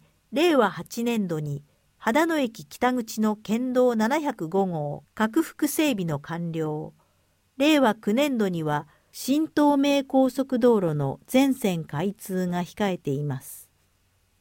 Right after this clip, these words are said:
これまで進めてきた表丹沢の魅力づくりと、小田急線四駅周辺のにぎわい創造の取り組みをさらに充実させるとともに、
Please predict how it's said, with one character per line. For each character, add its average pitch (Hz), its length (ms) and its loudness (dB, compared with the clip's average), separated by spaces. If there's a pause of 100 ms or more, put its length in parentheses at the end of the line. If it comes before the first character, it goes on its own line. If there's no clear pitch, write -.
(300)
こ 254 140 6
れ 320 100 4
ま 339 160 2
で 233 100 0
進 - 300 -6
め 214 100 2
て 208 140 -4
き - 140 -14
た 147 240 -4 (420)
表 285 420 0
丹 294 300 0
沢 170 240 0
の 156 140 -6
魅 165 160 -4
力 247 240 0
づ 226 160 -8
く 185 160 -8
り 143 180 -12 (500)
と、 156 220 -4 (680)
小 190 140 0
田 294 140 2
急 302 260 -2
線 262 320 -2
四 302 260 0
駅 220 220 -4
周 190 300 -4
辺 180 240 -6
の 175 140 -4
に 160 180 -6
ぎ 240 120 0
わ 247 140 2
い 226 80 -2
創 196 300 -4
造 175 400 -4 (440)
の 202 300 0
取 180 220 -2
り 202 40 -6
組 196 260 -4
み 185 80 -2
を 175 160 -6 (240)
さ 311 220 0
ら 311 100 2
に 214 160 -2
充 170 220 -4
実 185 280 -12
さ 190 140 -6
せ 190 180 -6
る 190 100 -4
と 147 140 -8
と 147 120 -8
も 147 140 -6
に、 143 200 -10